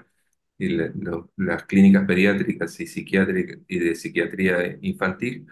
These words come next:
con comunicación, con la Facultad de, de la Información y la Comunicación, la fic. Era interesante, es un proyecto justamente para romper con los, con, con los est-,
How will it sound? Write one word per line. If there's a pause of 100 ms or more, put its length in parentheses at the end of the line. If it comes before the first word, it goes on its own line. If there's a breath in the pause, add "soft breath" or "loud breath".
(200 loud breath)
con (280)
comunicación,
con
la
Facultad
de,
de
la
Información
y
la
Comunicación,
la
fic. (560)
Era
interesante,
es
un
proyecto
justamente
para
romper
con
los, (300)
con,
con
los
est-,